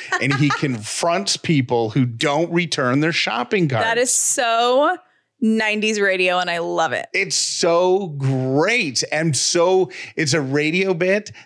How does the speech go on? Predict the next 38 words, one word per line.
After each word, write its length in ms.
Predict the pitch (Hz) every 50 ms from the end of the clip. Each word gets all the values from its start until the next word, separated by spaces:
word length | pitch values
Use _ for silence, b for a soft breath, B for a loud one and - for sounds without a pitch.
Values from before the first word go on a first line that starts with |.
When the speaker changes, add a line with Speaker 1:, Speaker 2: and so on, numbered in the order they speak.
| B B
Speaker 1:
that 160 | 139 143 143 -
I 200 | 143 139 143 151
am 160 | 156 143 131
actually 480 | 127 127 139 135 131 - 123 117 113 107
mad 540 | 104 101 104 113 123 127 127 131 139 131
that 100 | 120 117
I 100 | 113 117
never 300 | 113 110 113 107 104 104
thought 280 | 101 - 104 95 90 87
of, 220 | 80 - - - - - _ -
'cause 240 | 202 196 185 170 -
Speaker 2:
Yeah. 0 |
Speaker 1:
it's 220 | 151 139 123 -
brilliant. 1040 | 135 135 123 123 143 135 127 135 139 180 233 262 240 - 180 113 90 - - - - B B B B B B
So 340 | B - - 156 139 131 135 -
he 160 | 120 120 139
waits 400 | 123 110 120 131 151 185 - -
in 80 | 185 180
the 80 | 185
parking 360 | 165 175 147 120 113 - 113 104
lot. 220 | 101 101 101 98
He 140 | 107 117 120
sees 260 | - - 156 160 -
somebody 240 | - 180 170 294 269
Speaker 2:
So 20 | 247
what 60 | 285
do 100 | 294 320
Speaker 1:
not 80 | 311 302
Speaker 2:
most 120 | 285 - -
people 200 | 311 254 220 214
say? 460 | - - 262 320 311 - - 214 - _ _ _ _ - - -
Speaker 1:
Well, 120 | 151 165
I'm 120 | 160 151 151
gonna 140 | 170 165 135
play 240 | - - 156 160
one 220 | 151 139 131 107 98
for 200 | - - 110 104 95
you, 260 | 92 92 90 87